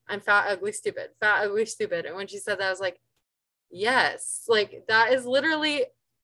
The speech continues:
all that was going through my mind. Like, "This boy doesn't like me 'cause I'm fat, ugly, stupid." So, um, something I really struggled with was body image, and I continue to work that in my program. Um, and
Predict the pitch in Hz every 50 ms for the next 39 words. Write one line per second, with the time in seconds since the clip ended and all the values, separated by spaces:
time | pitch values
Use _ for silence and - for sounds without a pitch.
0 | _ _ _ _ _ 262 277 285 302 320 311 294 269 269 269 269 277 269 269 277
1 | 277 277 277 269 269 269 262 240 233 220 202 - - 220 220 220 - - 220 226
2 | 233 233 233 233 240 240 233 226 226 233 220 226 220 214 214 214 196 208 202 -
3 | 180 151 - - 185 180 190 214 208 - - - 175 165 160 - _ _ _ _
4 | _ _ _ - - 262 247 247 240 240 233 226 233 - - 226 220 220 214 214
5 | 202 196 190 185 - - 262 254 269 294 285 277 269 262 262 254 269 247 - -
6 | 240 226 226 226 226 214 208 220 214 - 220 208 - - - 185 180 185 190 202
7 | - 226 226 226 233 240 226 220 220 208 202 196 - - 190 - 208 202 - -
8 | 196 185 185 185 190 190 196 190 180 - - - - 220 220 220 226 240 233 -
9 | - _ - 190 208 220 220 - - 240 233 226 226 - 226 240 240 240 - 254
10 | 247 247 226 254 254 262 262 262 269 269 - _ _ _ _ _ _ _ _ _
11 | _ _ - 202 214 214 202 202 196 190 190 180 165 156 151 - - _ _ _
12 | _ _ _ _ _ _ _ _ _ _ _ _ _ _ _ _ _ _ - 220
13 | 226 226 214 220 220 214 214 214